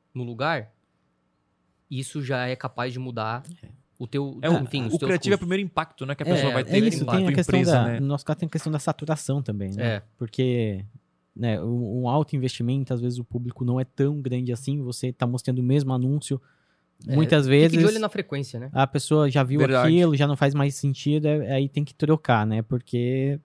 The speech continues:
Speaker 2: Mas
Speaker 3: você
Speaker 2: aí tu
Speaker 3: tá
Speaker 2: guarda numa
Speaker 3: ignorando.
Speaker 2: gaveta aquele criativo e
Speaker 3: É,
Speaker 2: usa
Speaker 3: claro,
Speaker 2: depois, né?
Speaker 3: e usa depois, né? Então
Speaker 2: Isso.
Speaker 3: tem, tem, não é porque, às vezes o,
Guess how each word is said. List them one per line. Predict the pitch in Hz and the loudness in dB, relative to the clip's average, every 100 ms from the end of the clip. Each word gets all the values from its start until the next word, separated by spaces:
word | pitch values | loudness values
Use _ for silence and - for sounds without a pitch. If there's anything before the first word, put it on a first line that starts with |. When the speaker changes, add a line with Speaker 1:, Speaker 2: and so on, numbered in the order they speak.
| _ _ _ - | _ _ _ -4
Speaker 2:
Mas | 131 | 0
Speaker 3:
você | 131 | 0
Speaker 2:
aí | |
tu | 147 | 0
Speaker 3:
tá | 135 | 2
Speaker 2:
guarda | 160 | 2
numa | 160 | 2
Speaker 3:
ignorando. | 143 143 | 4 4
Speaker 2:
gaveta | 147 147 | 2 0
aquele | 147 | -4
criativo | 143 170 196 208 - _ - | -2 -2 -2 -6 -8 _ -8
e | 226 | -2
Speaker 3:
É, | 196 | 0
Speaker 2:
usa | |
Speaker 3:
claro, | 107 143 165 185 | 4 6 6 4
Speaker 2:
depois, | 123 120 | 2 -4
né? | |
Speaker 3:
e | 123 | -4
usa | 131 | -2
depois, | 165 - 160 139 | -4 -2 0 0
né? | 117 | -2
Então | 117 156 | -4 -4
Speaker 2:
Isso. | 165 | -4
Speaker 3:
tem, | 180 190 113 107 | -4 -2 -4 -4
tem, | 135 131 110 95 - - - _ | -4 -4 -6 -8 -16 -20 -20 _
não | 135 143 | 0 2
é | 196 | 2
porque, | 185 - | 0 0
às | 165 156 | 0 2
vezes | 220 | 0
o, | 196 | 0